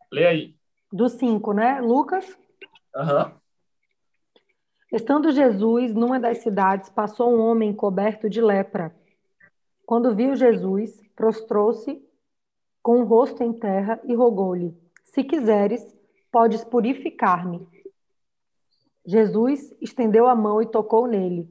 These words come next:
Speaker 2: dizendo: "Quero, seja purificado."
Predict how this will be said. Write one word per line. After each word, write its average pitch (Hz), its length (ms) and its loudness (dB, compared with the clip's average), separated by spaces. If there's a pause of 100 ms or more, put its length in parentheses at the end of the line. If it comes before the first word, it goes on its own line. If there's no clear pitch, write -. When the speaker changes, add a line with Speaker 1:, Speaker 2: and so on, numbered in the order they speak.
(300)
Speaker 2:
dizendo: 185 720 -2
"Quero, 185 440 -2 (920)
seja 254 400 0
purificado." 226 880 -4